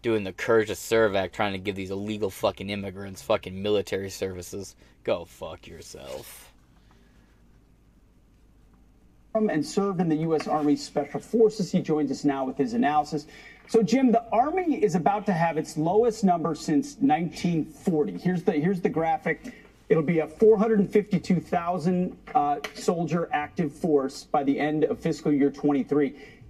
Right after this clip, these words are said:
Speaker 2: Is this the number the Army wanted, or is this because they can't recruit? How did we get to this low number?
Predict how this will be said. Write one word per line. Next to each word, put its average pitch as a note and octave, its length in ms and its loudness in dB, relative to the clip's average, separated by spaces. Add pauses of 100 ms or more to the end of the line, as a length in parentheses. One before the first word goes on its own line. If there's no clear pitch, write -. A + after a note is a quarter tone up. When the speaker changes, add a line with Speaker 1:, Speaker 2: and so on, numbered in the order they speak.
Speaker 2:
Is F3 160 2
this D4 180 0
the F4+ 80 -2
number G#3+ 500 6
the D#3+ 140 0
Army D#3+ 260 0
wanted, C#4 720 2
or F#3+ 180 2
is F3 120 -2
this G#3+ 200 6
because F#3 400 0
they D#3 120 2
can't E3 300 -4
recruit? A3+ 480 2
How F#3 140 0
did C4 100 2
we B3 100 6
get G3 320 0
to G3 80 0
this D3 240 0
low B2+ 160 2
number? G2 360 -4